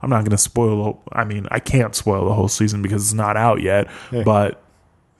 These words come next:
Speaker 1: in the second episode, they run into Hawk and Dove.
Speaker 2: Okay.
Speaker 1: And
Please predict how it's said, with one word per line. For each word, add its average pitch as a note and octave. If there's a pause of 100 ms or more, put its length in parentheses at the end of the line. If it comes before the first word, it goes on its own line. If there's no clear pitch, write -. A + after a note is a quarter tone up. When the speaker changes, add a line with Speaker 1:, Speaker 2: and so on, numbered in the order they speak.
(280)
Speaker 1:
in D3+
the C3+
second D#3
episode, B2
they A2+
run A2
into G#2
Hawk G#2+
and G#2
Dove. G2 (400)
Speaker 2:
Okay. B2
Speaker 1:
And A2